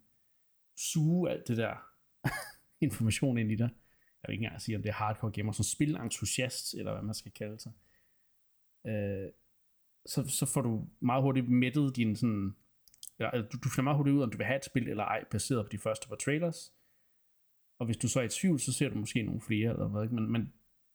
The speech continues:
jeg synes bare, Nintendo-strategi er god, men jeg kan også godt blive for overmættet på deres P R på en eller anden måde, som,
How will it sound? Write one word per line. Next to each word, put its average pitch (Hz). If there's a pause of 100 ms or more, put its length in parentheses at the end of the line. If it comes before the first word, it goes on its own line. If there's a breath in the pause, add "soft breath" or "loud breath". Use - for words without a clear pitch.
(200)
jeg 127
synes 156
bare, 123 (180)
Nintendo-strategi 127
er 117
god, -
men 110
jeg -
kan 127
også -
godt 135
blive 107
for -
overmættet 123 (200)
på -
deres -
P -
R 104 (280)
på -
en -
eller -
anden -
måde, -
som, 98